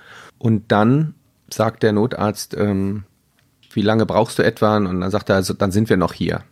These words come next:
Also wenn er weg muss, dann weiß er zumindest, wir kommen. Und wenn jetzt das Stichwort Tod in Wohnung ist, dann kann das auch ein älterer Mensch sein, das kann auch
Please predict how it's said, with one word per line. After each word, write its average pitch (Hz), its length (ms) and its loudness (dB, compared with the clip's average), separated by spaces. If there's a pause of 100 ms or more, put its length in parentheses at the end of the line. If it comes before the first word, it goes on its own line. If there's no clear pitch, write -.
(320)
Also 98 160 -6
wenn 104 120 2
er 101 120 2
weg 123 240 0
muss, 143 240 0
dann 98 160 -2
weiß 104 180 2
er 107 80 -2
zumindest, 110 380 -2
wir 95 80 2
kommen. 101 260 0 (680)
Und 101 160 -4
wenn 113 160 4
jetzt 110 300 0 (100)
das - 160 -2
Stichwort 127 400 0
Tod 131 240 2
in 101 160 2
Wohnung 135 340 2
ist, 127 300 -2
dann 104 280 0 (160)
kann 107 180 -2
das 107 160 -2
auch - 160 -4
ein 104 60 -4
älterer 110 340 0
Mensch 107 240 0
sein, 98 240 0
das 92 140 0
kann 107 180 0
auch - 180 -4